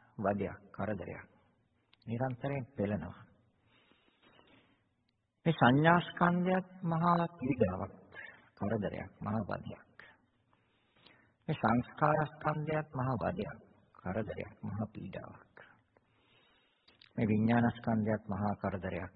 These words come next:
පීඩාවක්, වදයක් කියලා එයාලා එකේ ඒ ස්වභාවය යම් ආකාරයකින් තේරුම් අරගෙන ඒක නිදහස් වීමේ මගක් වෙනවා. ඒ ඇත්තන්ට ලෝකෝත්තර කුසලයේ තියෙනවා.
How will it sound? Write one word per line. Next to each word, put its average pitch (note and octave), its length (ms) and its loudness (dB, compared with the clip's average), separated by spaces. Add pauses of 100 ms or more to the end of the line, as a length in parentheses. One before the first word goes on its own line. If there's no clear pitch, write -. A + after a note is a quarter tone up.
පීඩාවක්, F#2+ 600 -4
වදයක් F#2+ 360 -6 (120)
කියලා C#3+ 360 0 (1200)
එයාලා F3+ 300 12
එකේ D#3+ 480 10 (960)
ඒ B2+ 100 4
ස්වභාවය B2+ 560 2 (380)
යම් G#2+ 200 2
ආකාරයකින් G#2+ 720 0
තේරුම් G2+ 400 -2
අරගෙන A2+ 380 -4 (1500)
ඒක A2+ 140 -2
නිදහස් A#2 500 0 (100)
වීමේ B2 300 -4
මගක් E2+ 340 -4
වෙනවා. - 380 -12 (1500)
ඒ A2+ 120 -2
ඇත්තන්ට A#2 300 -2
ලෝකෝත්තර G#2+ 500 -2
කුසලයේ - 380 -8
තියෙනවා. - 480 -16